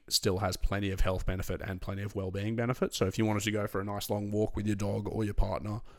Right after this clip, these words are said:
in the morning and then train in the evening, or train in the morning and then in the afternoon take your dog for the wa-,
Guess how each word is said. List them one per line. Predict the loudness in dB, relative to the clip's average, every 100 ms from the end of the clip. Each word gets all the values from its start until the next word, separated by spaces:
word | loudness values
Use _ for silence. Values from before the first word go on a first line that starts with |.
| -16 -14 -4
in | 2 4 4
the | 4
morning | 4 4 4 2 0 0
and | 0
then | 0 -2 -4 -6 -12 -20 -20 0
train | 2 4 2
in |
the | 2
evening, | 4 4 6 4
or | 4 2
train | 4 4 4
in | 2
the |
morning | 0 0 0 0
and | -2
then | -2
in | -2
the | -2
afternoon | -2 -2 -2 0
take | 2 2
your | 2
dog | 0 0
for | 0
the | 0
wa-, | 2